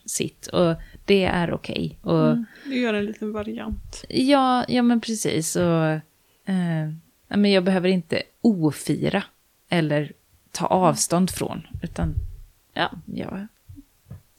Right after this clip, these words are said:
Speaker 1: jag finns där i bakgrunden också.
Speaker 2: Mm.
Speaker 1: Så här, men jag gör min grej. Så.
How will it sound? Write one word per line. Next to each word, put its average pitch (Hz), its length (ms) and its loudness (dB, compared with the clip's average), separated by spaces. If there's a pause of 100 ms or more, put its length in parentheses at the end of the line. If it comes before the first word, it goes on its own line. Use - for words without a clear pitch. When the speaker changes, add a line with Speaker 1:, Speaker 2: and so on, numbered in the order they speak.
Speaker 1:
jag - 160 -6
finns 285 300 -4
där 302 120 2
i 294 60 -2
bakgrunden 294 500 -2
också. 277 260 -4 (280)
Speaker 2:
Mm. 226 220 0
Speaker 1:
Så 247 160 -4
här, 254 140 -4 (100)
men 247 300 0
jag 240 120 0
gör 247 120 -2
min 214 180 2
grej. 220 220 -2 (320)
Så. 254 120 -4